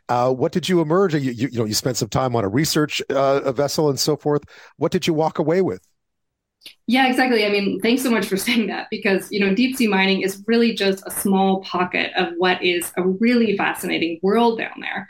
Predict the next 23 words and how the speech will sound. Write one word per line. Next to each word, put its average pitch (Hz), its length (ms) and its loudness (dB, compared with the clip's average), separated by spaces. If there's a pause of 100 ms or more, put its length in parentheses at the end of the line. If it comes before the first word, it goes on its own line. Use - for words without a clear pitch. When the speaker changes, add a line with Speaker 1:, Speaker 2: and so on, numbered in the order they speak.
(360)
Speaker 2:
I 202 80 2
mean, 214 180 4
the 220 140 0
thing 254 180 4
that 240 160 0
I 185 120 2
really 190 280 2
walked 175 240 -6
away 185 240 2
from 175 540 -2 (100)
is 196 160 0
that 185 300 -2
the 208 60 0
seafloor 233 600 2
is 190 100 0
sort 190 140 -2
of - 220 -8
bigger 196 480 2
and 165 260 -4
bolder 185 460 2
and 170 240 -2
more 175 160 0
extreme 180 800 2